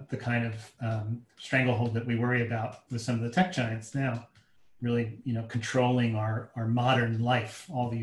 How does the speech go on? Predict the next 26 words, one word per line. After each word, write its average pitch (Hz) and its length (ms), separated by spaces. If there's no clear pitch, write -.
utilities 120 460
of 110 80
our 104 100
modern 113 260
life. 110 200
Um, 107 220
and 131 100
so, 135 80
you 139 100
know, 123 80
I 120 160
think 147 120
those 269 240
things 202 220
aren't 160 200
gonna 123 200
change. - 320
I 147 60
think 185 120
ten 196 240
years 175 260
from 202 160
now, 214 280
specialization 151 720
will 120 140
still 143 220